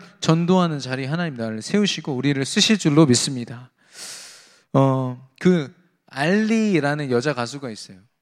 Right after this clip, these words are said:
그 가수가 부른 찬양이 되게 은혜되거든요. 몇 개를 제가 다운받아서 듣고 있는데, 얼마 전에 오은영 씨라고 그 상담하는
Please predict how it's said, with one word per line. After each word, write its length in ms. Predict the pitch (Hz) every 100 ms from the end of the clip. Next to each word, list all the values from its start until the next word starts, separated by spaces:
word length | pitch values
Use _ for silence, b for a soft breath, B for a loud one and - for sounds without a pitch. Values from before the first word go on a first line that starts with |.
| _ _ _ _ _ _ _
그 140 | - 151
가수가 440 | 143 143 170 165
부른 320 | - 147 143
찬양이 540 | - 208 214 202 175 143
되게 220 | 131 131
은혜되거든요. 880 | 123 156 156 123 110 104 110 113 95 _ _ _ _ _ _ _ _
몇 160 | - -
개를 260 | 156 143 135
제가 180 | 127
다운받아서 500 | 123 165 175 143 123
듣고 240 | - - 135
있는데, 540 | 123 113 107 117 110 _ _ _ _ _ -
얼마 240 | 170 196
전에 220 | 185 175
오은영 500 | 147 151 190 202 196
씨라고 440 | 175 175 156 139 135
그 220 | 147 135
상담하는 840 | - 226 226 208 190 170 143